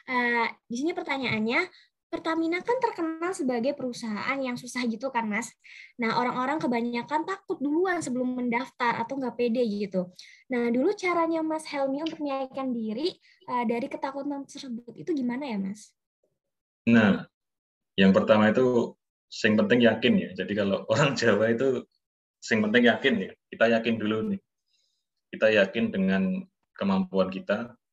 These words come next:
Speaker 2: yang kita peroleh selama di kampus ya, baik dari kemampuan akademis maupun organisasi. Kita yakin nih, kita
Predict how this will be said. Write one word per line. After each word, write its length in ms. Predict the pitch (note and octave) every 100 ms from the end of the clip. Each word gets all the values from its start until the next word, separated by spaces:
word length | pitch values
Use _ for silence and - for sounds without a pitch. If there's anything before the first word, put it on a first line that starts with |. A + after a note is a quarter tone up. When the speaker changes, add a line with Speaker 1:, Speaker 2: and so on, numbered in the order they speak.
| _ _ _ F#2+
Speaker 2:
yang 80 |
kita 640 | F#2+ F#2 G2 F#2 F2+ - - -
peroleh 400 | F#2 F2+ G2 G2
selama 400 | - F#2+ F#2 F#2
di 160 | F2+
kampus 400 | F#2+ F2 A#2+ A2+
ya, 160 | F#2 F2+
baik 240 | F#2 F#2
dari 240 | F2+ F2+ F2+
kemampuan 320 | F2+ F2 F2+ E2+
akademis 560 | F#2 F2+ F#2 G3 -
maupun 400 | G2 F#2 F#2+ F#2 F#2
organisasi. 640 | F#2+ F2+ F2 E2+ - G#2 A2 _ _ _ _ _ _ _
Kita 240 | - G#2 A2 A2
yakin 320 | B2 A#2+ G2+
nih, 160 | G2
kita 400 | G2+ G2+ F#2+ -